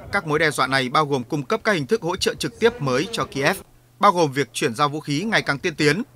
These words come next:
cũng như quyết định của Mỹ xé bỏ các thỏa thuận kiểm soát vũ khí với Nga nhằm quân sự hóa cả châu Âu và châu Á. Theo Bộ Ngoại giao Nga, các cuộc tập trận sẽ giúp nato nhận ra những hậu quả thảm khốc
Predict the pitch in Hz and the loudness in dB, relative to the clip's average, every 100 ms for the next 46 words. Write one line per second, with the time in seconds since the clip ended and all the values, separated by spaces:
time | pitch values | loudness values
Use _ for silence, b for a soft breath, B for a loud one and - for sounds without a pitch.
0 | - 180 196 180 233 214 - 143 127 175 | -8 -4 -2 0 2 2 2 -4 -2 -2
1 | 262 - - - 170 202 156 196 147 151 | -4 -8 -14 0 2 4 4 2 -2 -2
2 | 143 - 131 - 202 170 147 143 135 147 | -2 -2 -4 -2 -4 -4 -6 -4 -2 0
3 | 165 160 135 - - 160 160 156 208 - | 6 8 8 4 -6 2 2 2 0 0
4 | 156 135 147 - 151 160 151 147 123 117 | 0 2 2 4 2 4 4 2 0 -6
5 | - 120 107 120 - - - - - - | -4 -2 2 2 -2 -14 -18 -18 -16 -16
6 | - - - - 170 160 156 151 147 165 | -16 -16 -18 0 4 6 4 2 2 4
7 | 160 160 139 - - - - - 240 196 | 8 8 8 2 -18 -20 -12 0 2 2
8 | 156 - 165 156 - 156 190 196 160 147 | 0 0 2 0 0 -2 -2 2 0 2
9 | 151 143 139 139 147 139 170 190 - 131 | 2 2 -2 2 2 2 -2 -2 2 2
10 | - 120 - | 2 0 0